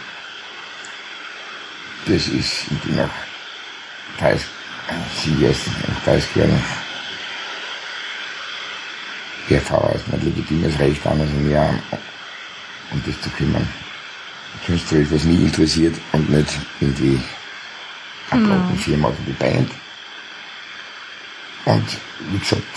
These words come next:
Speaker 1: nachdem er beim letzten Album an sehr viel Zeitthemen schon abgehandelt haben, ist es natürlich schwer, ein inhaltlich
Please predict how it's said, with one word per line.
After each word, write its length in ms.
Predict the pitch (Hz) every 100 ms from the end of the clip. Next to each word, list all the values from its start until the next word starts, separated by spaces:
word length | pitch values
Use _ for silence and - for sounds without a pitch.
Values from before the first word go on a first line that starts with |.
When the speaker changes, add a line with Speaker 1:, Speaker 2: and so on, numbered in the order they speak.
| - - -
Speaker 1:
nachdem 340 | 90 - 87
er 60 | 87
beim 200 | 85 85
letzten 360 | 87 85 - -
Album 400 | - 92 98 - - - - - -
an 160 | 90 - - -
sehr 220 | - 82
viel 300 | - 90 - - - - - - - - - - - - -
Zeitthemen 760 | - 85 92 - 87 90 85 78
schon 240 | - 82 82
abgehandelt 520 | - - 80 92 76
haben, 260 | 85 98 98 - - - - - - - - - - - - - -
ist 140 | 80 85
es 120 | -
natürlich 340 | 87 85 82
schwer, 380 | - 85 92 98 - - - - - - - - - - - - - - - - -
ein 180 | 95 90
inhaltlich 600 | 87 92 90 87 76